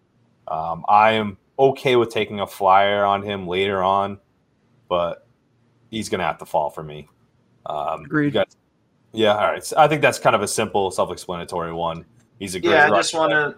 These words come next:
Speaker 3: I just wanna say, like, when will he be faded out, do you think? Like, what week? Like, I think he'll start in the beginning, but he's not gonna keep the job. They spent a high capital on E T N. It's kinda like we talk about with quarterbacks. When is the rookie quarterback gonna take over?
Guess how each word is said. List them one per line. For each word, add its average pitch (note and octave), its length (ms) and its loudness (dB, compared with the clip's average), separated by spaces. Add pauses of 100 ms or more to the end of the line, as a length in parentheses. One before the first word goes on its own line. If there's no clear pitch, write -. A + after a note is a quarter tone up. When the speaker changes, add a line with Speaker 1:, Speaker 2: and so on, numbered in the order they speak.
(140)
Speaker 3:
I C#3 140 -2
just C3+ 180 -6
wanna C#3 220 -2
say, A#2 220 -6
like, A2+ 240 -4
when C3+ 260 -2
will C#3 160 0
he B2+ 180 -6
be A#2+ 160 -6
faded A2 440 -4
out, A2 260 0
do F#2+ 100 -14
you F2 120 -10
think? E2 320 -16
Like, E2+ 180 -14
what F#2+ 240 -6
week? F#2 380 -10
Like, F#2 280 -12
I A2 120 -4
think A#2 220 -8
he'll G#2+ 120 -2
start G2+ 520 -2 (120)
in A#2+ 100 -8
the G2+ 80 -8
beginning, F#2 540 -10 (380)
but G#2+ 100 -4
he's G#2+ 140 -6
not A#2 100 -2
gonna A2 140 -6
keep A#2 260 -8
the F#2+ 60 -14
job. E2+ 340 -6
They G#2 140 -8
spent G2 260 -6
a F2+ 60 -6
high F#2+ 340 -6
capital F#2 380 -4
on F2+ 160 -12
E F2 100 -12
T F#2+ 180 -12
N. B2 380 -2 (800)
It's - 280 -12
kinda G#2+ 240 -4
like G2+ 160 -8
we G2 120 -12
talk G2 240 -2
about G2 220 -2
with F#2 120 -10
quarterbacks. F#2+ 640 -2
When G2+ 140 -10
is F#2+ 140 -12
the F2+ 100 -8
rookie G2+ 260 -10
quarterback F2 520 -8
gonna E2+ 160 -12
take F2 260 -10
over? F2 400 -4